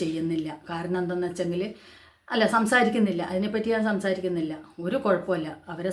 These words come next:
സഹോദരി ഞാനാണെന്ന് പറയുന്നതിൽ എനിക്ക് കുഴപ്പമൊന്നുമില്ല. ഞാൻ കാണാത്തൊരു സഹോദരൻ എനിക്ക് വേണ്ടി എവിടെയോ ജീവിച്ചിരിപ്പുണ്ട്. ഉമ്മയും ബാപ്പയും എനിക്കില്ല,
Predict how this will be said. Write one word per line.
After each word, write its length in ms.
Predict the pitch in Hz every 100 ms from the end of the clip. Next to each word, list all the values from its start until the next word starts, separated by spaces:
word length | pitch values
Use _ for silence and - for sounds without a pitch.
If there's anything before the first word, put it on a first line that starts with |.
| 185
സഹോദരി 380 | 170 180 180 190
ഞാനാണെന്ന് 540 | 180 175 170 170 175 175
പറയുന്നതിൽ 420 | 165 165 165 160 170
എനിക്ക് 200 | 165 165 175
കുഴപ്പമൊന്നുമില്ല. 560 | 165 160 165 165 151 - - _ - - 180
ഞാൻ 100 | 180 196
കാണാത്തൊരു 540 | 196 220 226 247 220 226
സഹോദരൻ 520 | 208 214 208 208 196 - - 196
എനിക്ക് 260 | 190 180 196
വേണ്ടി 180 | 190 190 180
എവിടെയോ 200 | 180 180 190
ജീവിച്ചിരിപ്പുണ്ട്. 680 | 180 175 180 - 170 160 - - _ - - 196
ഉമ്മയും 260 | 208 226 226
ബാപ്പയും 280 | 208 220 196
എനിക്കില്ല, 340 | - 180